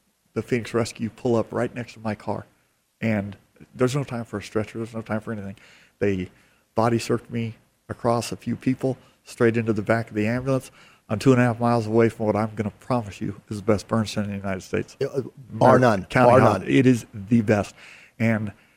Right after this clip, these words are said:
Speaker 1: after all that chaos, all that craziness, I'm on their trauma table in less than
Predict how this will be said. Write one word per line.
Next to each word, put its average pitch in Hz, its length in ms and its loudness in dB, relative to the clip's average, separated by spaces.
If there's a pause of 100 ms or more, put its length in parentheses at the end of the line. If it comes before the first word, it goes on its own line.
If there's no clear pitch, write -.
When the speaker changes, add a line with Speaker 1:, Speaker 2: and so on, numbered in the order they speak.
(240)
Speaker 1:
after - 240 0
all 143 180 4
that 151 180 2
chaos, 117 440 2
all 117 100 -6
that 117 160 -2
craziness, 135 520 -2 (180)
I'm 117 180 0
on 127 140 2
their 113 100 0
trauma 123 360 -4
table 123 360 -2
in 107 80 -6
less 107 220 -6
than - 100 -20